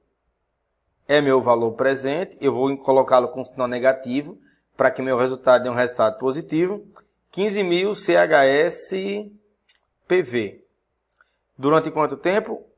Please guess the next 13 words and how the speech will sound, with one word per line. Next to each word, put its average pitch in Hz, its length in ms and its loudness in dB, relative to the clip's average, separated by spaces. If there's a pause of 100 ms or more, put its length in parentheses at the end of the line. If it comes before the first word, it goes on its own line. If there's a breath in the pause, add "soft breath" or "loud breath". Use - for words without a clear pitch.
(160)
Oito 175 320 2
meses. 156 560 0
Aperto 131 480 0
oito 123 500 -2
e 127 140 -2
aperto 123 540 -2
N. 190 360 -4 (720)
Depois, 160 640 0 (120)
um 185 120 -4
por 180 200 -6
cento - 320 -4
ao 160 160 4
ju-, - 180 -8